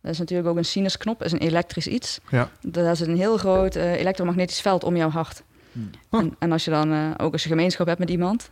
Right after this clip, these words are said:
Speaker 1: en je ligt dan van hart naar hart, dan heb je eigenlijk de, dus de missionarishouding, zeg maar, dan heb je de beste connectie.
Speaker 3: Is
Speaker 1: Ook
Speaker 3: dat
Speaker 1: op,
Speaker 3: ook het
Speaker 1: eh,
Speaker 3: gevoel waarom je dat
Speaker 1: magneet.
Speaker 3: zou kunnen voelen bij iemand?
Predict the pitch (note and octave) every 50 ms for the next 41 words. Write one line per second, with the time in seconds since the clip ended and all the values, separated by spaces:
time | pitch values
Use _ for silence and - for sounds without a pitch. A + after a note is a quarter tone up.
0 | _ - - - D#3+ D#3 D3 D#3+ D#3+ - D#3+ D#3 D#3 D#3+ D3+ D#3 D3+ E3 E3+ -
1 | F3 E3 D#3 E3 F#3 G#3 - - - - _ _ - F3 E3 E3 E3 D#3+ D#3+ D3+
2 | - D#3 - D3+ D#3 D3+ D3+ D3+ - - D3+ D3 D3 D3 D3 D3 C#3+ _ _ _
3 | - - - D#3 D#3 D#3 - D#3+ D#3+ D#3+ D#3 E3 E3 D#3 E3 D#3+ E3+ E3+ E3+ E3
4 | E3+ E3 E3+ E3+ E3+ E3+ E3+ D#3+ - E3 D#3 D3+ D3+ D3+ C#3+ D3+ D3 - E3 -
5 | E3 D#3+ E3+ E3+ - - C#3+ D#3 - - - - - - A2 A2+ B2 B2+ C3 B2+
6 | - D3+ D3+ D#3 - C3 B2+ A#2+ A#2 A#2 A#2 A2+ A2+ A#2 A#2 A2+ A2 A2 G#2+ -
7 | - - A2+ G#2+ G#2+ G#2 - - A#2 A2+ G#2+ G2 C3 D3+ D3+ C3 G#2 G2 F#2+ F#2+
8 | F#2+ F2 E2 D#2+ D#2+ -